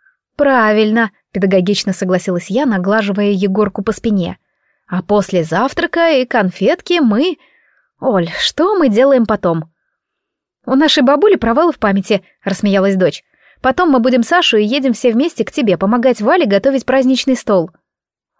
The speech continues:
«Валя, она всё ещё со мной, Валечка моя распрекрасная. И Новый год на носу,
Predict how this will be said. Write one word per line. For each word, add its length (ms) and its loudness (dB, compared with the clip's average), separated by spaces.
«Валя, 580 -6
она 180 0
всё 180 -2
ещё 160 -2
со 140 -4
мной, 240 -4
Валечка 520 -4
моя 300 -2
распрекрасная. 760 -2
И 100 -12
Новый 260 -2
год 260 -2
на 80 -2
носу, 420 -2